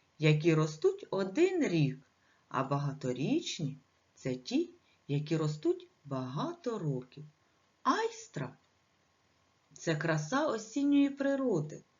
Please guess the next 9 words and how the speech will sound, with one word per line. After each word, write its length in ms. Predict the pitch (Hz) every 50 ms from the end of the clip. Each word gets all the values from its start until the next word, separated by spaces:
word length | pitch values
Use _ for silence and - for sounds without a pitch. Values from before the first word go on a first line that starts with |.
| _ _ _ _ _ _
Вона 420 | - 139 160 160 185 220 254 254 196
зацвітає 680 | 196 190 180 - - 180 185 - 220 220 214 185 165
на 140 | 160 160 160
початку 720 | 151 - 175 156 - - 208 196 196 - - 160 - - -
осені, 680 | - 269 330 381 381 370 - - 185 160 151 143 151 - - _ _ _ _ _ _ _ _
а 160 | - 147 139
відцвітає 880 | 131 131 127 - - - 127 123 - - 208 262 330 330 233 156 151 151 - _ _ _ _ _ _ _
перед 360 | - 165 165 151 147 143 147
настанням 840 | 131 127 127 127 - - - 123 123 123 135 175 202 269 262 254